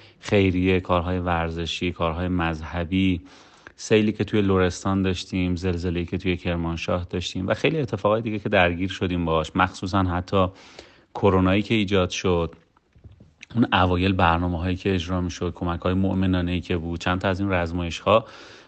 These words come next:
اه، به صورت مختص فقط توی حوزه، اه، جوانان برگزار شد. در واقع عرض بکنم خدمت شما که همت جوانانه، کمک‌های مؤمنانه،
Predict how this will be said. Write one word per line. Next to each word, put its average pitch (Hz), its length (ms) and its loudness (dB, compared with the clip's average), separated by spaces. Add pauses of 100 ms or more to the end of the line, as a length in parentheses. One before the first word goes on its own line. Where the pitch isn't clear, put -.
(120)
اه، 87 160 -2
به 82 180 0
صورت 101 360 2
مختص 110 640 2
فقط 104 260 2
توی 113 160 -2
حوزه، 107 640 2 (580)
اه، 85 240 0
جوانان 92 640 4
برگزار 85 640 2
شد. 76 440 -6
در 80 180 -4
واقع 80 220 -6
عرض 82 240 -6
بکنم 85 340 -6
خدمت 82 380 -8
شما 82 300 -6
که 82 460 -4
همت 85 460 -4
جوانانه، 82 920 -2
کمک‌های 82 640 -6
مؤمنانه، 82 880 -2